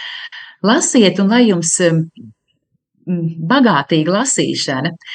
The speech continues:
lai grāmata jūs uzrunā un aizkustina. Tiksimies atkal pēc divām nedēļām.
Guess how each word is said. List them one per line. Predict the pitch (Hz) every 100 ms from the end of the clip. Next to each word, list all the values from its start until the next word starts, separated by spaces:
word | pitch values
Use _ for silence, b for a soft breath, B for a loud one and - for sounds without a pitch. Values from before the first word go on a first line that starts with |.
| B B B
lai | 175 165 165
grāmata | 165 226 285 247 180
jūs | 160 160
uzrunā | 262 202 170 143 139 139 147
un | 143 139
aizkustina. | 185 185 185 - - 123 143 165 _ _ B B B B -
Tiksimies | 294 - 277 208 -
atkal | 233 220 165 165
pēc | 147 147 - 151
divām | 214 185 139 170
nedēļām. | 320 277 196 156 147 160 143